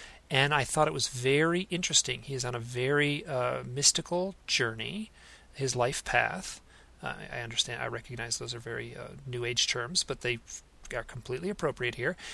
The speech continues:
He's on a very mystical journey on his life path, and he cautiously, and, and I'll say bravely, adds the, uh, the alien influence to all of this. Now, that really, uh, got my attention, and it was for that reason that I wanted to have him on as a guest on the show.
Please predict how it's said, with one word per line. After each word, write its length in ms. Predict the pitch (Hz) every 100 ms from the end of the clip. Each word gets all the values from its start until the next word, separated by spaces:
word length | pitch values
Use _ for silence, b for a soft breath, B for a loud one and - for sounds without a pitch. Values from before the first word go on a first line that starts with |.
| B
He's 180 | - 160
on 80 | 160
a 60 |
very 180 | 139 147
mystical 320 | 180 - -
journey 420 | 202 151 117 120 143
on 100 | 131
his 140 | -
life 220 | 127 170
path, 380 | - 123 - - B B B -
and 120 | 147
he 80 | 165
cautiously, 880 | - 175 185 - - 127 123 123 147
and, 220 | 123 123
and 100 | 131
I'll 140 | 123
say 180 | 120 -
bravely, 600 | 110 127 220 196 123 120 B B B -
adds 540 | 131 131 127 - -
the, 400 | - 135 120 120
uh, 240 | 120 117 120 135
the 300 | 123 120 - -
alien 480 | 160 233 151 113 107
influence 580 | 120 117 - 113 - -
to 120 | 127
all 220 | 120 117
of 120 | 123 -
this. 300 | 127 - - B B -
Now, 140 | 127
that 340 | 120 135 190 160
really, 640 | 143 151 165 160 151 -
uh, 160 | 135
got 220 | 123 131 139
my 100 | 127
attention, 580 | - 131 120 127 120 - B B B -
and 300 | 139 127 120
it 100 | 143
was 240 | 131 117 127
for 160 | - 135
that 200 | 131 131
reason 360 | 135 151 123
that 100 | 117
I 80 | 117
wanted 380 | 117 117 117 113
to 140 | 131
have 320 | 110 120 120 120
him 220 | 120 131
on 240 | 117 113
as 140 | 117 123
a 60 |
guest 260 | 117 117 -
on 80 | 117
the 60 |
show. 340 | - 233 143